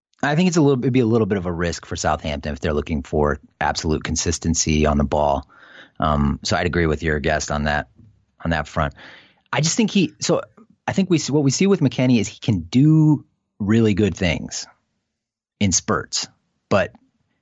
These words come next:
like, he can make incisive passes. He can be defensively alert and sharp.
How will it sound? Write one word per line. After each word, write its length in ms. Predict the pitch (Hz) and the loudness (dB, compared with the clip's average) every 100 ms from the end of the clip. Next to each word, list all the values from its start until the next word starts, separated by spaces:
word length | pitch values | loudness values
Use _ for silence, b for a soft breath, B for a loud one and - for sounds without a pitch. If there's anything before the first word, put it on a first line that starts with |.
| - | -6
like, 140 | 104 | -2
he 80 | 127 | 0
can 120 | 135 | 2
make 200 | 113 110 | 2 2
incisive 440 | 107 95 92 90 80 | 0 2 0 -2 -2
passes. 500 | 92 73 - - - | -2 -2 -6 -12 -8
He 200 | - 107 | -2 0
can 200 | 104 92 | 2 2
be 440 | 98 98 92 90 - | 4 4 4 0 -4
defensively 680 | 85 95 82 87 80 80 76 | -2 -2 0 0 0 2 2
alert 360 | 78 82 78 - | 2 2 0 -2
and 140 | 76 | -2
sharp. 300 | - 78 - | 0 -2 -4